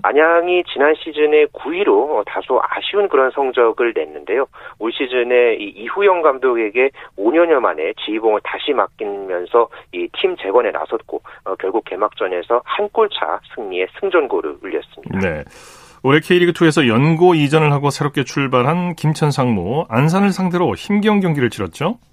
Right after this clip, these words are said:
Speaker 1: 네, 김천으로 올해 연고지를 옮겨서 새롭게 시작한 김천 상무가 이 안산 그리너스와의 첫 경기에서 무승부를 거두면서 시즌을
Speaker 2: 네.
Speaker 1: 시작했는데요. 어, 지난 시즌에 K리그 원에서 사 위까지 올랐던 김천, 어, 전반 초반부터 쉽지 않은 경기를 펼쳤습니다.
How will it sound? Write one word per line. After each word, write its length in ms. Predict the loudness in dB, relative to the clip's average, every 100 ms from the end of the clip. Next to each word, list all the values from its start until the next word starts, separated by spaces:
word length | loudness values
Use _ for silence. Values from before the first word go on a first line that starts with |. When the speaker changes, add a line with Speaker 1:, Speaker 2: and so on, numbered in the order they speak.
| _ _
Speaker 1:
네, 200 | 2 2 0
김천으로 720 | -6 -6 0 2 4 6 6
올해 260 | 6 4 4
연고지를 540 | 2 2 2 4 4
옮겨서 400 | 4 4 2 0 0
새롭게 340 | 0 0 -4 -6
시작한 480 | -4 -4 -2 -6 -6
김천 340 | -8 -4 0 2
상무가 720 | 2 -2 -4 -2 2 2 2
이 160 | 0
안산 400 | -2 -2 2 2
그리너스와의 880 | 2 -2 -2 -2 _ -2 2 2 0
첫 180 | -4 -12 -2
경기에서 600 | -2 0 -2 0 0 0 -2 -18 -10
무승부를 480 | -2 0 2 2
거두면서 640 | 2 2 -2 -4 -6 -6 -6
시즌을 400 | -4 -4 -4 -6
Speaker 2:
네. 60 |
Speaker 1:
시작했는데요. 640 | -6 -8 -8 -10 -6 -2 -2 -4 -16 -20 -2
어, 160 | 0
지난 260 | 2 0 0
시즌에 380 | -2 0 2 2
K리그 340 | 2 0 2
원에서 380 | 4 4 2 -2
사 220 | -4 -4 -4
위까지 400 | -2 0 0 2
올랐던 380 | 0 0 -2
김천, 380 | -6 -12 -6 -6 -6 -12 -12
어, 200 | -4 -4 -4
전반 300 | -4 -2 -2
초반부터 600 | 0 0 0 -4 -4 -4
쉽지 340 | -4 -6 2
않은 220 | 2 2
경기를 420 | -2 -4 -4 -6 -6
펼쳤습니다. 720 | -8 -10 -10 -12 -12 -10